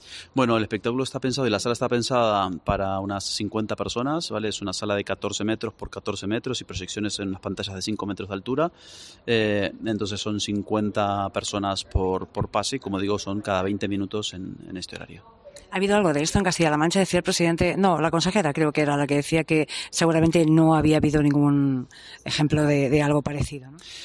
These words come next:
Speaker 1: No, no hay. Eh, además, no solo no hay una sala ex-, de arte digital inmersivo como esta, sino que es el primer, que yo sepa, el primer espectáculo creado en exclusiva para una ciudad. ¿Vale?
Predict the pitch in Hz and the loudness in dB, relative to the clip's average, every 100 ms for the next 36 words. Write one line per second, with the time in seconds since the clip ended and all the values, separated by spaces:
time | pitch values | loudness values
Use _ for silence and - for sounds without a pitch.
0 | - - 123 101 - 120 123 131 151 160 | -6 0 0 0 -2 2 2 4 2 0
1 | - 117 113 110 107 104 101 120 139 - | 0 0 2 2 2 0 0 -2 -2 -2
2 | 120 - 143 135 131 127 127 127 120 107 | -2 -2 -2 -2 0 0 0 0 0 -2
3 | - 117 117 110 107 107 - - 107 110 | -2 -2 0 0 -2 -4 -10 -4 -4 -2
4 | 113 104 101 107 107 104 - 113 110 - | -4 -4 -4 -4 -2 -4 -4 -4 -6 -4
5 | 98 104 127 135 - 113 123 - 110 107 | -4 -4 -4 -8 -6 -6 -6 -10 -8 -4
6 | 113 - - 101 95 113 131 - - - | -4 -6 -10 -8 -6 -6 -6 -10 -20 -20
7 | - - 101 110 113 - - 107 117 - | -18 -12 -6 -4 -4 -6 -6 -2 -4 -2
8 | 107 107 107 - 95 - 110 104 101 104 | -2 0 -4 -6 -10 -8 -6 -4 -4 -4
9 | 92 - 92 90 - _ _ - - 98 | -4 -4 -4 -4 -6 _ _ -20 -12 -6
10 | 104 | -6